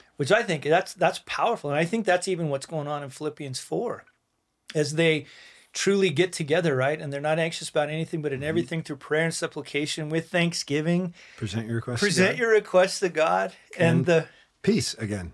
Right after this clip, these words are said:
Speaker 1: Peace of
Speaker 2: Something
Speaker 1: God,
Speaker 2: with
Speaker 1: which
Speaker 2: you.
Speaker 1: transcends all understanding, will guard your hearts and your minds in
Speaker 2: Y'all's
Speaker 1: Christ Jesus.
Speaker 2: hearts.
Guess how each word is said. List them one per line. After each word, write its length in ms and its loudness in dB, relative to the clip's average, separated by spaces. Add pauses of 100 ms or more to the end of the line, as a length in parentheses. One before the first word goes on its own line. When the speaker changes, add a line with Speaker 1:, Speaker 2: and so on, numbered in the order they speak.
Speaker 1:
Peace 280 2
of 100 0
Speaker 2:
Something 160 4
Speaker 1:
God, 140 4
Speaker 2:
with 120 0
Speaker 1:
which 60 -2
Speaker 2:
you. 40 -2
Speaker 1:
transcends 460 2
all 200 4
understanding, 560 -2
will 120 -2
guard 280 0
your 100 -8
hearts 260 -2
and 80 -10
your 80 -4
minds 260 -10
in 80 -10
Speaker 2:
Y'all's 340 4
Speaker 1:
Christ 180 -6
Jesus. 200 -10
Speaker 2:
hearts. 40 -18